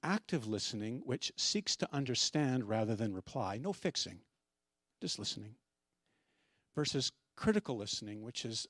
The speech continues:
understanding, but evaluating, judging, forming an opinion. That may be in professional environment. That might be at times when it's asked of us. But the vast majority of friendships,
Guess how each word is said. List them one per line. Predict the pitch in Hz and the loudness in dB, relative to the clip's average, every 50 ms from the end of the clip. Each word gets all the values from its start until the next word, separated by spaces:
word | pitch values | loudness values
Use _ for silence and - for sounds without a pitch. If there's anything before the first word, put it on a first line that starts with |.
| _ - | _ -4
understanding, | 151 151 139 131 - - 202 196 190 185 165 127 104 110 120 127 127 | -2 0 0 0 2 6 6 8 8 8 8 6 4 0 -2 -4 -4
but | - 143 - | -4 -4 -4
evaluating, | 139 135 127 151 156 156 156 151 147 147 147 151 147 147 127 | -2 4 6 8 8 10 8 8 8 8 8 8 6 4 4
judging, | - 139 131 135 120 127 139 139 | 4 4 4 4 2 2 0 0
forming | 127 - - 139 135 135 | 0 0 0 0 2 2
an | 131 131 | 2 2
opinion. | 131 131 - 135 135 131 131 131 - - - - - | 2 2 2 4 4 4 4 2 0 -4 -10 -4 0
That | - 196 240 | 0 0 2
may | 247 190 | 2 0
be | 180 160 165 160 156 151 | 4 4 6 6 6 4
in | 147 | 2
professional | 139 - 147 - - 156 151 - 156 151 151 | 0 -2 0 2 4 4 6 6 8 8 8
environment. | 151 139 135 131 139 139 139 135 139 135 139 143 - - - - - - | 8 8 6 6 6 6 6 6 6 6 4 2 -2 -8 -20 -4 0 2
That | 151 - | 2 2
might | - 147 151 - | 2 2 0 2
be | 147 139 | 2 2
at | 135 - | 2 0
times | - - - 147 143 147 131 | -2 0 2 4 6 6 6
when | 131 139 | 6 4
it's | 139 - - | 4 2 0
asked | - 120 120 131 - - - | 0 2 2 2 2 2 2
of | 131 131 | 4 4
us. | 135 131 - - - - - - - | 4 4 4 2 0 -4 -10 -6 0
But | - 170 - | 0 4 6
the | - 156 | 6 4
vast | 143 139 180 214 226 233 254 - - - | 8 12 12 12 12 12 12 10 8 6
majority | 196 214 196 156 170 196 208 208 214 208 202 | 6 6 8 12 12 12 12 12 12 12 12
of | 190 180 | 12 12
friendships, | - - - 180 175 170 160 - - 160 113 - - - - - - - | 10 8 10 10 10 10 10 8 6 6 4 2 4 4 4 4 4 2